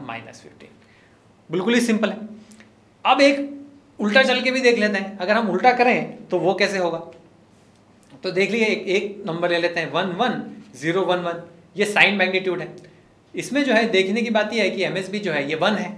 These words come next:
यानी कि जो left मोस्ट डिजिट है वन है, तो, तो ऑब्वियस सी बात है number negative होगा। Number negative है और magnitude के बिट्स हमारे पास ये हैं। ये क्या क्या है,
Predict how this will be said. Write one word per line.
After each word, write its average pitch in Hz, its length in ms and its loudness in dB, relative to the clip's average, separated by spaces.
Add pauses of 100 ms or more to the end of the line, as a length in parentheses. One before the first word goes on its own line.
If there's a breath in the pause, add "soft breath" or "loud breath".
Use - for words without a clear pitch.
यानी 156 160 -6
कि 170 100 -8
जो 170 100 -4
left 160 240 -2
मोस्ट 185 120 -4
डिजिट 175 200 -4
है 156 120 -2
वन 147 140 -2
है, 165 100 -4
तो, 165 100 -6
तो 160 100 -8
ऑब्वियस 151 300 -4
सी 208 80 -6
बात 175 140 2
है 170 100 -4
number 147 220 -6
negative 156 380 -4
होगा। 147 180 -6 (480 loud breath)
Number 185 240 0
negative 233 400 2
है 156 220 0
और 160 320 -2
magnitude 196 560 -2
के 190 80 0
बिट्स 208 280 -4
हमारे 180 240 2
पास 151 260 -4
ये 180 120 0
हैं। 170 140 -6 (540 loud breath)
ये 170 140 2
क्या 220 180 6
क्या 226 180 6
है, 226 220 2